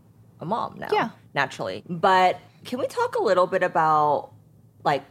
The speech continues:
Speaker 1: the most frustrating times for you as a stay-at-home mom?
Speaker 2: Yeah,
Speaker 1: Or
Speaker 2: there are many.
Speaker 1: I love that one time that you told me something, which I took a little offense to it in the beginning, but I would love for you to
Speaker 2: <laughs> Which
Speaker 1: share
Speaker 2: one?
Speaker 1: that.
Speaker 2: Uh-huh.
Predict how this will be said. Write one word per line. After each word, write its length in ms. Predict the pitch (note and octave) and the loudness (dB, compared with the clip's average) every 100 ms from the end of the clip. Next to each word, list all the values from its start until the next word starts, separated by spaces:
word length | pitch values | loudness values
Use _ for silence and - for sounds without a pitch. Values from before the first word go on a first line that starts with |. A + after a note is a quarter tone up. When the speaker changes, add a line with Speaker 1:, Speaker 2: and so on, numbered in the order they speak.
| - - _ | -20 -20 _
Speaker 1:
the 60 | - | -6
most 280 | D#3 D3+ - | -4 -4 -2
frustrating 480 | D3 D3 D#3 C#3+ C#3 | -4 -2 -6 -8 -8
times 320 | B2+ B2+ C#3+ | -6 -6 -6
for 120 | E3+ | -6
you 200 | E3 E3+ | -4 -2
as 240 | - D#3 | 0 -2
a 20 | D#3+ | -2
stay-at-home 380 | E3 D3 F3 E3 | -6 -4 -4 -4
mom? 300 | E3 E3 E3 | -2 -2 -2
Speaker 2:
Yeah, 140 | C#4 | 0
Speaker 1:
Or 380 | D#3+ D#3 C#3+ C#3+ | 0 2 2 0
Speaker 2:
there 80 | C#3 | 0
are 100 | G3 F#3 | -6 -10
many. 220 | F3+ F3+ - _ _ _ - | -10 -14 -18 _ _ _ -4
Speaker 1:
I 100 | F#3+ | 0
love 440 | F#3 F#3 G3 A3 G3+ | 2 4 4 2 2
that 220 | G3 D#3 | 0 2
one 440 | D#3+ D#3 D#3 D#3 | 0 0 -2 -6
time 260 | D#3 D3+ C#3 | -6 -4 -2
that 160 | C3+ C#3+ | -4 -6
you 100 | C#3 | -10
told 280 | - D3+ | -8 -8
me 100 | C#3+ | -6
something, 580 | C3+ C3+ B2 - C3+ C3+ | -8 -6 -8 -8 -10 -6
which 380 | C#3+ C#3 - - - | -2 -4 -6 -8 0
I 200 | F3+ F#3 - | 2 2 -4
took 180 | - C4 | -8 -2
a 40 | C4 | 0
little 240 | A3 G#3 | 2 2
offense 400 | F3 D3 C#3+ - | 2 0 -4 -6
to 80 | F#3 | -6
it 60 | |
in 80 | F#3 | -4
the 60 | F#3+ | -4
beginning, 500 | F#3 G#3+ G#3+ A#3+ G#3 | -4 -4 -2 -2 0
but 180 | G#3 D#3+ | 2 2
I 80 | |
would 140 | F3+ E3+ | 2 2
love 220 | E3+ F3+ | 2 2
for 80 | F#3 | 0
you 120 | D#3 | -2
to 100 | - | -2
Speaker 2:
<laughs> 0 | |
Which 120 | G#3 | -4
Speaker 1:
share 140 | E3+ C3+ | 0 0
Speaker 2:
one? 120 | D#3 | 0
Speaker 1:
that. 200 | G#2 - | 0 -2
Speaker 2:
Uh-huh. 320 | G3+ G3 E3+ | -2 -2 -4